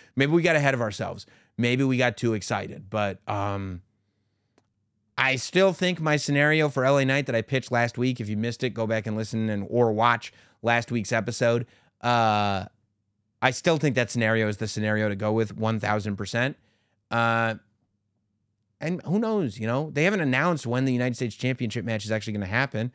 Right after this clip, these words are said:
Maybe you do Santos versus Rey. Santos, I think, should win against Rey. You do Santos versus Theory, uh, on SmackDown before SummerSlam, and then you do Theory versus, you could still do Theory versus L A Knight at SummerSlam if you really wanted to.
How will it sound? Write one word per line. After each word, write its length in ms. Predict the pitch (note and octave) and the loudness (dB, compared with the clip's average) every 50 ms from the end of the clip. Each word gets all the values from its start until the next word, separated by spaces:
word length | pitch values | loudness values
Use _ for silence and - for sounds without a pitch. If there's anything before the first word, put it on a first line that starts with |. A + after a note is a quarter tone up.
| _ _ _ _ _ _ _ - | _ _ _ _ _ _ _ -2
Maybe 200 | - C3 C3+ C#3 | 0 2 2 4
you 60 | C#3+ C3+ | 2 2
do 120 | C3+ B2 | 0 0
Santos 460 | - - C3+ C3+ C3 - C#3 C3 A#2+ | -2 0 0 0 0 2 0 -2 0
versus 400 | - B2 B2 A2+ - A#2 G#2 G2+ | 0 -2 -2 -2 -2 -4 -4 -4
Rey. 380 | G#2 A2 G#2 G2 F#2 G#2 A2+ - _ _ _ _ | -2 -2 -2 -2 -2 -4 -4 -6 _ _ _ _
Santos, 500 | - - C#3+ C#3+ D3 - D#3+ D3 B2+ C3 | -6 0 0 0 2 2 2 2 2 2
I 80 | A#2 | 0
think, 280 | G#2+ - - G3+ A#3 G#3+ | -2 -2 -2 -4 -2 -2
should 220 | - - B2+ G#2 | -4 -4 -2 -2
win 180 | G2 G2+ G2+ G#2 | -2 -4 -4 -4
against 320 | G#2+ G#2 G#2+ G2+ F#2+ - | -4 -4 -4 -6 -6 -6
Rey. 320 | G2+ G2+ F#2+ F2 F2+ A2 G#2+ _ _ _ _ _ - | -6 -6 -6 -6 -6 -8 -10 _ _ _ _ _ -2
You 100 | A#2+ B2 | 0 0
do 140 | B2+ B2+ A#2+ | 2 0 0
Santos 500 | - - C3+ C3+ B2+ - C#3 C3 A#2+ - | 0 0 -2 0 0 0 0 -2 -2 -2
versus 460 | - B2 A#2+ - B2 A#2 G#2+ G2 - | -2 -2 -2 -2 -2 -4 -6 -6 -8
Theory, 640 | - - B2+ C3 B2+ A#2 G#2+ G#2 A2 B2 C3+ - _ _ _ _ _ _ _ _ _ _ - - | -4 0 2 2 2 2 2 0 0 -2 -4 -6 _ _ _ _ _ _ _ _ _ _ -4 0
uh, 500 | B2 A#2+ A#2 A2+ A2 A2 A2 A2+ G#2+ G2 - _ _ _ _ _ _ _ _ _ _ _ _ _ _ - | 2 2 4 4 4 2 2 2 0 -4 -8 _ _ _ _ _ _ _ _ _ _ _ _ _ _ -2
on 540 | - A#2 A#2 A2+ A2+ A2+ A2+ G#2+ G#2 G2+ - _ - | 2 4 4 4 4 4 2 0 0 -2 -4 _ -12
SmackDown 680 | - - - - C3+ B2+ B2+ B2+ - C3 B2 A#2+ A2 | -12 -8 -4 -2 0 0 0 0 0 0 0 0 0
before 320 | A2 G#2 - - B2+ B2 A2 | -2 -4 -2 0 0 0 0
SummerSlam, 760 | - - C3 C3 C3 A#2 - - A2 G2+ F#2+ F2+ F#2+ A2 - _ _ _ _ - | 0 0 0 0 0 -2 -4 -4 -6 -6 -6 -6 -6 -8 -8 _ _ _ _ -6
and 120 | G#2+ A2+ A#2+ | -2 0 2
then 140 | A#2+ A#2+ A#2+ | 2 2 2
you 120 | A#2 A2+ | 0 0
do 520 | G2 A2+ A#2 A2+ A2+ A2 A2 G#2+ G2+ F#2+ - _ _ _ | 0 0 0 2 2 2 0 0 -2 -4 -8 _ _ _
Theory 400 | _ - - A#2+ A#2 A#2 A#2 A2+ | _ -4 0 0 2 2 0 0
versus, 400 | G#2 G2+ G#2+ G#2+ G#2 - - - | -2 -2 -4 -6 -6 -8 -4 -2
you 80 | B2+ B2 | -2 -2
could 120 | C3 A#2 | -2 -2
still 300 | - - - F3+ E3+ C#3+ | -4 0 2 2 4 4
do 160 | B2 C3+ B2 | 2 0 0
Theory 260 | A2 - A#2+ A2+ A2+ | 0 -2 -2 -2 -2
versus 280 | G#2 G2+ G#2+ G2+ G#2+ G2+ | -2 -4 -4 -6 -6 -6
L 140 | G#2 G2+ G2+ | -4 -4 -4
A 80 | G2+ | -4
Knight 160 | G2+ G2+ G2 F2 | -4 -6 -6 -8
at 60 | - | -8
SummerSlam 460 | - A2 G2+ F#2+ F#2 - G#2 F#2+ F#2+ | -8 -8 -8 -8 -8 -10 -12 -12 -12
if 120 | F2 - | -14 -16
you 60 | F#2+ F#2 | -16 -16
really 140 | F#2 F2+ | -16 -16
wanted 300 | F2+ F2 D#2 C#2+ - _ | -18 -20 -20 -20 -20 _
to. 60 | _ | _